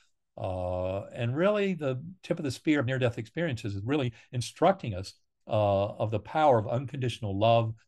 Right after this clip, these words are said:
kindness, mercy, acceptance, and forgiveness in making our lives far better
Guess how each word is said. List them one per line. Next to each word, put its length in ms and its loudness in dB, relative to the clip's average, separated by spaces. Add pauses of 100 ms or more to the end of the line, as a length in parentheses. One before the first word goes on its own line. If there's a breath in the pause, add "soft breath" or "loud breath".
kindness, 720 -2
mercy, 720 -2
acceptance, 640 -4
and 100 -12
forgiveness 640 -6 (380 soft breath)
in 120 -4
making 360 -2
our 120 0
lives 540 4 (140)
far 320 6
better 480 -4